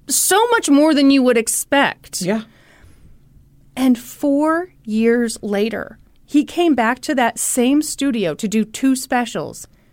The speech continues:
Speaker 1: And the first thing he did was go around the studio, address people by name, and ask about their wives and kids.
Speaker 2: Wow.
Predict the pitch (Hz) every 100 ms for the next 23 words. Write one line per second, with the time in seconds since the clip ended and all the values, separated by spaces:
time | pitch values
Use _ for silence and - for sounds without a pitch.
0 | - 208 190 226 233 - 240 240 220 233
1 | 175 156 170 165 180 190 196 208 202 202
2 | 226 196 165 147 143 _ _ - 190 185
3 | 196 208 - 240 233 226 220 208 214 214
4 | 170 160 - 196 - 190 180 - 180 170
5 | 180 170 160 160 165 165 - 160 - -
6 | - _ _ _ _ _ 180 160 160 165
7 | 175 139